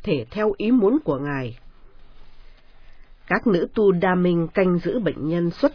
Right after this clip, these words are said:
thân từ các trường y tá hoặc trợ y chuyên nghiệp. Các chị dấn thân phục vụ tất cả những ai đang đau yếu, thuộc đủ mọi giai tầng xã hội, sang hèn, giàu nghèo và thuộc bất cứ tôn giáo nào.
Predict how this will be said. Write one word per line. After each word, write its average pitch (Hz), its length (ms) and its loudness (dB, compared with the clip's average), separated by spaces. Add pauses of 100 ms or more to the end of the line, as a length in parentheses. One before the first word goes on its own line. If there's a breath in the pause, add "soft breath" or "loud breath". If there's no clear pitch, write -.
thân 226 280 2
từ 147 80 0 (100)
các 262 220 -2
trường 156 280 2
y 220 140 -2
tá 185 440 -2
hoặc - 180 -4 (100)
trợ 165 160 -2 (100)
y 190 280 -2
chuyên 196 280 0
nghiệp. 143 180 -4 (840 loud breath)
Các 311 180 2 (100)
chị 160 600 0
dấn 240 240 8
thân 277 200 6
phục - 300 -2
vụ 151 240 -4
tất - 260 -4
cả 131 220 -2
những 196 160 -6
ai 240 220 0
đang 233 240 0
đau 220 180 0
yếu, 208 400 -2 (300 loud breath)
thuộc 208 200 4
đủ 156 220 2
mọi 170 320 0
giai 247 220 4
tầng 156 260 0
xã - 220 -2
hội, 160 460 0 (180)
sang 254 220 4
hèn, 170 320 -2 (260)
giàu 156 260 2
nghèo 139 320 -2 (320 loud breath)
và 156 140 2
thuộc - 240 -4
bất - 260 -4
cứ 208 320 4
tôn 226 180 4
giáo 196 260 -2
nào. 165 440 -2